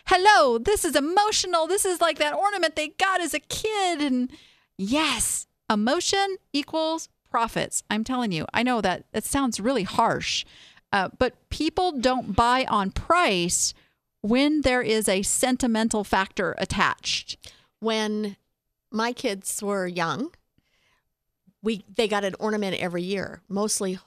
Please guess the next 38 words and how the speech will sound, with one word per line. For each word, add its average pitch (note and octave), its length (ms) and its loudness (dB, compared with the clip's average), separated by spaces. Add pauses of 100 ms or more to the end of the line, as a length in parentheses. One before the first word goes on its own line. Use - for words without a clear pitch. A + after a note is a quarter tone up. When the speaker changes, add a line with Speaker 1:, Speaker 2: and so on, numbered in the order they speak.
(100)
Speaker 2:
Hallmark A#3+ 360 -2
ornaments. D#3 580 -8 (600)
And A3+ 240 -2
when A3+ 140 -2
they G#3+ 140 0
moved G3 260 -4
away, E4+ 480 -2
we G#3 280 -10
gave G#3+ 360 -2
them G3 240 -4
their F#3 320 -4
ornaments. F#3 720 -10 (220)
And G3 220 -2
my G#3+ 320 -2
Speaker 1:
Exactly. D#4 120 -4
Speaker 2:
tree D4 460 -4
looked G3+ 300 -4
so A#3 400 -2
sad A3+ 580 -2
because F#3 280 -6 (100)
all G#3+ 260 -2
those A#3+ 260 -2
years G#3+ 260 -2
of G3 120 -10
memories F#3 480 -6
that F3 140 -12
had F3 100 -8
been F3 120 -10
going F3 220 -8
on E3+ 120 -10
my F#3 240 -4
tree A#3+ 260 -8
all D#3 100 -4
those - 200 -8
years D#3+ 260 -6 (420)
were C4+ 100 -2
suddenly A3+ 400 -2
gone. F#3 480 -6